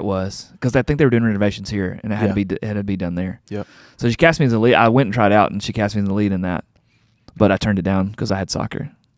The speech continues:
Speaker 1: 'cause I was an idiot.
Speaker 2: <laughs>
Speaker 1: But I was like, "Ah, sorry, it's gonna mess with my soccer schedule." I thought I wanted to do it,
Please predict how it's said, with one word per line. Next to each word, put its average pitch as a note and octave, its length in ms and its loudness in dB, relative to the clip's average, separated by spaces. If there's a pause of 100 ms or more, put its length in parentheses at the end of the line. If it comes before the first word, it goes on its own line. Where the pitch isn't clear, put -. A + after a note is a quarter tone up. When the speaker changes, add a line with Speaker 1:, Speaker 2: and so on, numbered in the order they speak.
Speaker 1:
'cause - 100 -6
I - 20 0
was F#2 100 -2
an - 60 -4
idiot. - 260 -4 (320)
Speaker 2:
<laughs> - 80 -18 (420)
Speaker 1:
But - 160 4 (600)
I - 40 0
was G#2 80 0
like, G2 200 -2
"Ah, A2+ 300 4
sorry, B2 280 8
it's A2 80 2
gonna B2+ 120 4
mess A#2+ 120 2
with B2 80 0
my G#2+ 60 4
soccer A2 260 2
schedule." G#2 420 2 (680)
I - 40 -4
thought B2 160 6
I A2+ 40 6
wanted G#2 260 4
to G#2+ 60 6
do G#2+ 80 8
it, - 120 2